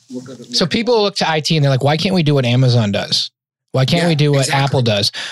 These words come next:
Speaker 2: Or they're like, "Why is this so?" It's one or the other. Either people don't realize how much goes into m-, making one button.
Speaker 1: Yeah.
Speaker 2: They don't realize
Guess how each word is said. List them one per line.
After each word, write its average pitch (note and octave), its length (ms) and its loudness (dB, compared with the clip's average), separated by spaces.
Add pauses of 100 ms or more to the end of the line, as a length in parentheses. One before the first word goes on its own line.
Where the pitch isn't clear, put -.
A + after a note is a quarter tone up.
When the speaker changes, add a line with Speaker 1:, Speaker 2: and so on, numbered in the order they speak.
(120)
Speaker 2:
Or D3 240 2
they're C#3 180 2
like, C3+ 200 0
"Why D3 180 2
is D#3+ 100 0
this D#3+ 160 0
so?" C3+ 600 0 (1400)
It's D#3+ 180 0
one A#3 180 2
or A3+ 40 2
the C#3+ 180 2
other. A2+ 180 0
Either D3+ 240 2
people F#3+ 280 0
don't E3+ 240 0
realize C3 440 2
how - 180 0
much C3 240 2
goes A#2+ 260 2
into A#2+ 260 4
m-, - 300 -8 (360)
making A2+ 480 2
one G3 260 2
button. - 340 -4 (1000)
Speaker 1:
Yeah. C3+ 200 -4 (260)
Speaker 2:
They D3+ 100 2
don't E3+ 180 2
realize C3 800 2